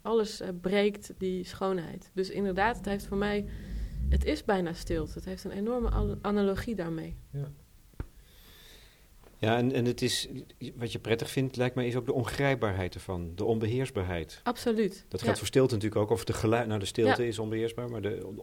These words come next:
Speaker 2: de, eigenlijk de ruimte die we innemen is onbeheersbaar.
Speaker 1: Ja.
Speaker 2: De, de geluiden, maar dat geldt voor goud als materiaal ook.
Speaker 1: En het psychische proces bijvoorbeeld, eh, ik was bezig met zo'n, eh,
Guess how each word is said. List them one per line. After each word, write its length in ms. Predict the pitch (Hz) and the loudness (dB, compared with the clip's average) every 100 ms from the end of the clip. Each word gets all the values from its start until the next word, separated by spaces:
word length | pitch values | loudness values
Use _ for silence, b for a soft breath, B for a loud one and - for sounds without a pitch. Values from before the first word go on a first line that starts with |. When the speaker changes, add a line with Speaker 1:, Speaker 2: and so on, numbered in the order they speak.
| - | -4
Speaker 2:
de, 180 | 117 - | -2 2
eigenlijk 340 | 123 110 113 | 2 2 4
de 60 | 113 | 6
ruimte 360 | 107 117 120 123 | 8 6 6 2
die 120 | 127 | 2
we 140 | 123 | 4
innemen 300 | 123 120 117 117 | 4 2 2 0
is 60 | |
onbeheersbaar. 600 | 117 113 107 113 110 110 120 - | -2 -4 -4 -4 -4 -8 -10 -4
Speaker 1:
Ja. 180 | 254 - | -4 -2
Speaker 2:
De, 140 | - - | -8 -8
de 140 | - | -8
geluiden, 400 | - 104 113 135 | -4 -2 -2 -2
maar 80 | 143 | -4
dat 120 | 131 | -4
geldt 200 | - 104 | -4 -4
voor 120 | - | -4
goud 280 | 95 127 117 | -4 0 0
als 100 | 113 | 2
materiaal 480 | 117 113 123 147 147 | 0 0 -2 -2 -4
ook. 180 | 139 - - | -6 -8 -4
Speaker 1:
En 120 | 254 | 2
het 140 | 254 233 | 4 2
psychische 420 | - 294 226 220 | 2 0 0 -2
proces 480 | 208 196 233 277 - | -2 -2 0 0 0
bijvoorbeeld, 680 | 202 208 220 214 202 202 - | -6 0 2 2 0 -2 -8
eh, 520 | 202 190 185 185 185 | -8 -6 -6 -6 -8
ik 140 | 190 190 | -8 -4
was 220 | 196 190 | -4 0
bezig 340 | 202 226 202 | 4 4 4
met 220 | 202 196 - | -2 -4 -4
zo'n, 400 | 175 185 180 | -4 -2 -2
eh, 80 | 175 | -4